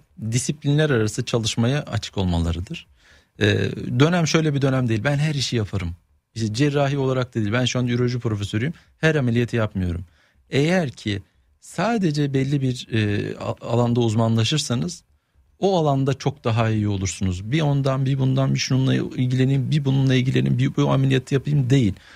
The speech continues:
Artık dönem spesifikleşme ve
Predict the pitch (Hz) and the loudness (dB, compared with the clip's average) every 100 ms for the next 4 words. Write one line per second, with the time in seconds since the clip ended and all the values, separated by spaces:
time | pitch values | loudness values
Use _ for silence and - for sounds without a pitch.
0 | - - 160 170 135 120 135 196 233 _ | -14 -2 0 0 0 2 2 0 -4 _
1 | _ _ - - 151 - 165 143 131 - | _ _ -14 -6 -4 -4 -4 0 0 0
2 | 160 247 - _ _ _ 165 208 | -4 -4 -10 _ _ _ -2 0